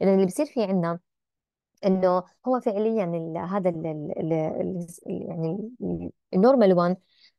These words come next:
آه، لما ب-، يعني بصير، بصير الارتباط بال-، أو الابنورمال وان اللي هو بصير فيه misfolding. هذا المسفولدنج prion protein لما بيجي بيرتبط في البروبرلي فولدد وان اللي هو السيلولار وان،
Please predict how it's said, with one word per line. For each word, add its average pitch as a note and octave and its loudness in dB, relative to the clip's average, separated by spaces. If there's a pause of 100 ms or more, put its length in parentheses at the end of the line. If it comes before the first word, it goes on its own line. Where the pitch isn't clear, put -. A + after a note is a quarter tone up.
(100)
آه، F#3 -2 (320)
لما G3 0
ب-، F#3 -6
يعني F3 -4
بصير، A3 -2 (220)
بصير G#3 -2
الارتباط G#3+ -2
بال-، F3 -4 (200)
أو F3+ 0
الابنورمال G#3+ 2
وان E3 -4 (380)
اللي G#3+ 4
هو A3 4
بصير A3+ -2
فيه G#3+ -2
misfolding. F3 -4 (360)
هذا A#3+ 0
المسفولدنج A#3 -2
prion F#3+ -2
protein F3 -4
لما F3 -2
بيجي G#3+ -2
بيرتبط G3+ -2
في - -6
البروبرلي G#3+ -2
فولدد F3+ -2
وان E3+ -4 (180)
اللي F#3 -2
هو F#3 2
السيلولار F3+ -2
وان، F3 -2